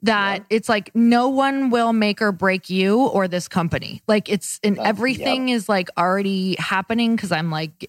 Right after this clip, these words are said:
Speaker 1: you know, supporting the vision, like you talk about, as much as I possibly can.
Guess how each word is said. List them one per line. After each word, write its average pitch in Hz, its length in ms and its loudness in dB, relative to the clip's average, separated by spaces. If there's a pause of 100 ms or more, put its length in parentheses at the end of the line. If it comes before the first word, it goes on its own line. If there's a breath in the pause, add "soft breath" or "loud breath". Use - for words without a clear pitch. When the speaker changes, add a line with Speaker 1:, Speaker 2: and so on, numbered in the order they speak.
(120)
Speaker 1:
you 185 100 0
know, 165 140 0
supporting 190 500 2
the 196 80 4
vision, 185 340 2
like 196 200 0
you 220 60 -4
talk 165 220 -2
about, 170 220 -2
as 185 140 -2
much 175 260 0
as 202 100 -6
I 190 120 2
possibly 180 580 -2
can. 175 460 -2